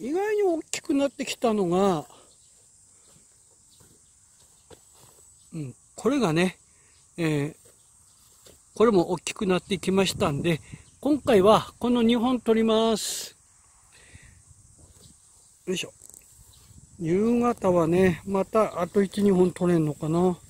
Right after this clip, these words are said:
結構ね、今日は天気もいいんで、大きくなるのが早いみたいですね。で、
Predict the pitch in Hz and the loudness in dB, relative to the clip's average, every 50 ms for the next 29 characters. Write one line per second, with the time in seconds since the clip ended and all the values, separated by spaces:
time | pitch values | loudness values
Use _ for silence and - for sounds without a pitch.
0 | - - - - - - - - - - - - - - - - - - - 240 | -20 -20 -20 -20 -20 -20 -20 -20 -20 -20 -20 -20 -20 -20 -20 -20 -18 -14 -14 -14
1 | - - 220 190 196 196 185 - - 226 214 208 185 175 165 - - _ _ _ | -6 -2 0 2 2 2 2 2 2 2 4 4 4 4 2 0 -6 _ _ _
2 | _ _ _ _ _ _ _ - - - _ _ _ - - - _ _ _ _ | _ _ _ _ _ _ _ -20 -20 -20 _ _ _ -20 -20 -20 _ _ _ _
3 | _ _ - - _ _ _ _ - 165 175 175 165 - 196 185 196 196 196 190 | _ _ -20 -20 _ _ _ _ -6 -4 -4 -4 -2 -2 -2 0 2 2 2 2
4 | 170 165 - - - - - - - - - - - - - - - - - - | 2 0 0 -2 -6 -12 -14 -16 -20 -20 -20 -20 -20 -20 -20 -20 -20 -20 -20 -14
5 | - 165 165 160 - - - - 196 185 185 180 175 165 156 151 127 131 156 175 | -6 -6 -6 -6 -6 -12 -6 -2 -2 0 0 0 0 -2 -4 -4 -6 -4 -4 -2
6 | 190 190 180 165 151 - 160 139 131 127 123 - - 143 156 160 170 - - - | -2 -2 -2 -4 -4 -6 -6 -8 -6 -8 -10 -12 -12 -8 -8 -6 -8 -8 -12 -20
7 | - - - - - - - - _ - - - - - - - - - _ - | -20 -20 -20 -20 -20 -20 -20 -20 _ -20 -20 -20 -20 -20 -20 -20 -20 -20 _ -20
8 | - - - 220 240 240 240 247 - - | -20 -12 -4 -2 0 2 2 0 0 -4